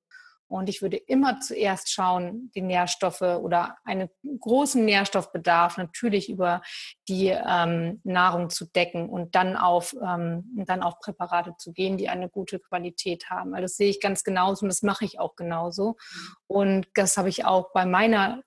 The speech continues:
Ernährungsumstellung, war das auch das Erste, was ich gemacht habe, war erstmal meine Ernährung umzustellen, mich zu detoxen und dann quasi mit, ähm, mit, äh, guten Präparaten nachzuhelfen.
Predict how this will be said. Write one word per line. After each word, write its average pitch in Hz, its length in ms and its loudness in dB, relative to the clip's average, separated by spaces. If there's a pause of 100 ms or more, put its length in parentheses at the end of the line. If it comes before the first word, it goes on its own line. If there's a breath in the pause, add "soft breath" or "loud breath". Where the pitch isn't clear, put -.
(140)
Ernährungsumstellung, 196 1080 2
war 185 120 4
das 185 220 0
auch 185 100 -4
das 180 200 -8
Erste, 196 400 -2
was 180 160 -6
ich 180 120 -8
gemacht 180 440 -2
habe, 196 160 2 (340 loud breath)
war - 160 4
erstmal 190 640 2 (300)
meine 190 160 0
Ernährung 254 560 4
umzustellen, 208 600 0
mich 185 160 -6
zu 202 100 -10
detoxen 220 800 -2 (340 loud breath)
und 196 240 -2
dann 190 420 2
quasi 185 380 0
mit, 180 320 -4
ähm, 175 420 -2
mit, 185 300 -6
äh, 254 60 -6 (180)
guten 190 260 -4
Präparaten 180 720 -4
nachzuhelfen. 180 1040 -4